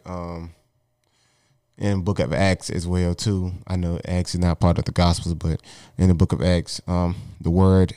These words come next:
he sent to the sons of Israel, preaching peace through Jesus Christ. And so, um, yeah. Did Jesus come to bring peace or no peace? Well, we clearly see that Jesus, in some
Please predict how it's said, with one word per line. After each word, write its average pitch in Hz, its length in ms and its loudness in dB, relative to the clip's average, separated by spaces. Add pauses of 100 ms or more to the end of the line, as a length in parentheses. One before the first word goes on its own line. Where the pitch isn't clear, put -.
(100)
he 95 180 0
sent - 520 0
to 92 100 -2
the 82 120 0
sons 90 300 2
of 82 140 0
Israel, 85 440 4
preaching 90 540 0
peace - 420 -2 (240)
through 90 140 -2
Jesus 87 340 -2
Christ. - 460 -8 (1800)
And 98 160 -12
so, 90 360 -10 (680)
um, 92 440 -8 (580)
yeah. 139 320 -2 (840)
Did 87 180 2
Jesus 127 340 2
come 113 200 4
to 110 80 4
bring 110 220 4
peace 127 280 2
or 139 40 0
no 151 140 0
peace? 87 320 0
Well, 90 400 2
we 123 160 -2
clearly 123 460 0
see 101 240 0
that 85 180 -2
Jesus, 87 640 0
in 87 160 0
some 90 380 -2